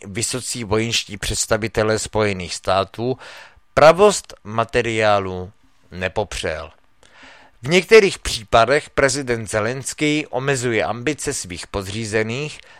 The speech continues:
v několika dalších je to právě on, kdo navrhuje riskantní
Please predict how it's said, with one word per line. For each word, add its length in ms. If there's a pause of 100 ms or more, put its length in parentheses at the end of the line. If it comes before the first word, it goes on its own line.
(160)
v 40
několika 540
dalších 680
je 160
to 160
právě 600
on, 360 (340)
kdo 240
navrhuje 560
riskantní 840